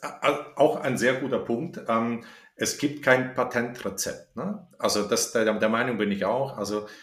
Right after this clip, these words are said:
diese Rollen, wie auch immer die ausgestaltet sind und, äh, welche, welche Rollen diese Rollen tatsächlich im Unternehmen spielen, ist eben sehr unternehmensspezifisch und muss zum Business passen, muss zum Menschen passen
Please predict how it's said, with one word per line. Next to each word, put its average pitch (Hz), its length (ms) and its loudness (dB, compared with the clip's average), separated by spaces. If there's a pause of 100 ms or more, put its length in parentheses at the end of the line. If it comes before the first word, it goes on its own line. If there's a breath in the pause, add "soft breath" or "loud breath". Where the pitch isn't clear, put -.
(240 loud breath)
diese 101 300 2
Rollen, 123 400 2
wie 113 80 2
auch 95 140 0
immer 156 160 -2
die 156 180 -4
ausgestaltet 110 800 -2
sind 113 520 -2
und, 104 380 -2
äh, 98 300 2
welche, 101 520 0 (540 loud breath)
welche 101 320 2
Rollen 117 440 6
diese 101 320 4
Rollen 113 300 4
tatsächlich 107 460 -2
im 107 120 -2
Unternehmen 101 400 -2
spielen, 113 540 -4 (440 soft breath)
ist - 320 -4
eben 113 260 0
sehr 110 200 2
unternehmensspezifisch 107 1080 -2
und 101 100 0
muss 127 500 -2
zum 117 360 -2
Business 131 440 -2
passen, - 360 -4
muss 104 160 -4
zum 101 160 -4
Menschen 120 360 -4
passen 113 480 -4